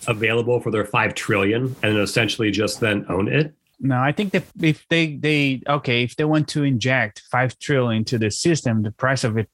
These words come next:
Speaker 2: Ether is ju-, just gonna go up. I don't, I don't, I don't think people are just gonna sell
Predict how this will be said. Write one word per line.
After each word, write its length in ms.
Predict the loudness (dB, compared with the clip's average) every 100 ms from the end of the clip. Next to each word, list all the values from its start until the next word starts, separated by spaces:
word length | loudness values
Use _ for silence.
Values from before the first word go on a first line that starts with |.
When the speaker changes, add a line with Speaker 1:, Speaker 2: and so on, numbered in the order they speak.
| -2
Speaker 2:
Ether 360 | 0 0 -2
is 140 | -2 -2
ju-, 140 | -2 0
just 220 | -2 0
gonna 180 | -2 -2
go 160 | -2
up. 260 | 0 0 0
I 100 | -2
don't, 200 | -2 -2
I 80 | 0
don't, 240 | 2 0 -2 -14 -20 -20 -14 -4
I 80 | -2
don't 160 | 0
think 260 | 0 -2 -2
people 260 | -4 0
are 60 | -2
just 300 | 0 -2 0
gonna 220 | -2 -2
sell 500 | -2 -2 0 0 -4